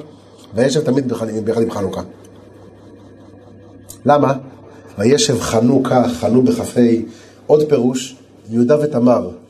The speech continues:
אמר רב יהודה, אם אדם עכשיו, רב יהודה בגמרא, לא יהודה מהתורה, רב יהודה בגמרא אומר, גיל, אם יש לך חנוכיה, ואתה חנווני, ויש לך חנות,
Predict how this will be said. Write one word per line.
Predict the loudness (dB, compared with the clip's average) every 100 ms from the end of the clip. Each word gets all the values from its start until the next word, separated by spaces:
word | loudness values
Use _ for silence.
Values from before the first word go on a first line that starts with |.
| -20 -20 -20 -20 -20 -8 -2
אמר | 2 4
רב | 2 2
יהודה, | -2 -2 -4 -6 -14 _ _
אם | -4 0
אדם | 2 2 2
עכשיו, | 0 -2 -2 -2 -8 -12
רב | -6 2 4
יהודה | 4
בגמרא, | 4 2 0 -2 -8 -20 _ _ -6
לא | -2 0
יהודה | 0 0
מהתורה, | -4 -8 -10 -14 -16 -20 _ -20 _ -2
רב | 2
יהודה | 2 2
בגמרא | 2 2
אומר, | 2 2 0 -2 -4
גיל, | -2 -2 -4 -12 -20 -4
אם | 0
יש | 0
לך | 0
חנוכיה, | -2 -2 -2 -2 -2 -4 -16 -8
ואתה | -4 -2
חנווני, | 2 4 4 4 0 -6 -20 _ _ _ _
ויש | -4 -2
לך | -4
חנות, | 0 2 4 2 -2